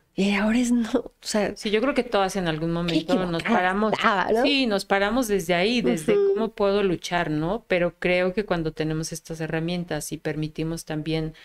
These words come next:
Speaker 2: ser nosotras, amarnos nosotras, cuidarnos nosotras, procurarnos,
Speaker 1: Así
Speaker 2: ¿no?
Speaker 1: es.
Speaker 2: Creo que se va expandiendo porque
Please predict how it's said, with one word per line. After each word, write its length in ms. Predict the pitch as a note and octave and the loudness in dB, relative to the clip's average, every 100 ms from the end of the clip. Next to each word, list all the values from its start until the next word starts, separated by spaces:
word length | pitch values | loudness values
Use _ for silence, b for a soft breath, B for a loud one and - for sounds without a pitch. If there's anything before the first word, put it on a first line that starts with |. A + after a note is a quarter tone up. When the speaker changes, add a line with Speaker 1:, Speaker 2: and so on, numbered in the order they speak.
| B B B B | B B B B
Speaker 2:
ser 260 | - E3+ D#3+ | -2 -2 0
nosotras, 640 | D#3+ - G3 G3+ E3 D#3 | -2 0 0 0 -4 -4
amarnos 400 | D3 D3+ D3+ E3+ | -4 -4 -2 -2
nosotras, 600 | F3+ E3+ F3+ F3+ D#3+ D3+ | -2 -2 -2 -2 -4 -4
cuidarnos 420 | - D3+ D3+ D#3 | -6 -4 -4 -4
nosotras, 600 | D#3+ D#3 - F3+ F3+ E3 | -4 -6 -4 -6 -4 -8
procurarnos, 840 | - D3 C#3 D#3 E3+ G3+ G#3 F#3+ - | -6 -8 -6 0 2 2 0 -4 -6
Speaker 1:
Así 160 | C3+ - | -8 -8
Speaker 2:
¿no? 340 | D#3 G3+ D#4 G3 | -4 -2 -2 -4
Speaker 1:
es. 220 | G3 B B B - | -10 B B B -6
Speaker 2:
Creo 160 | E3+ | -2
que 180 | G3 F#3+ | 0 0
se 120 | F#3 | 0
va 100 | E3 | 0
expandiendo 760 | E3 - E3 D#3+ E3 F3 E3+ E3 | -2 -4 -6 -4 -2 -2 -2 -2
porque 380 | D#3+ D#3+ D3+ | -4 -2 -4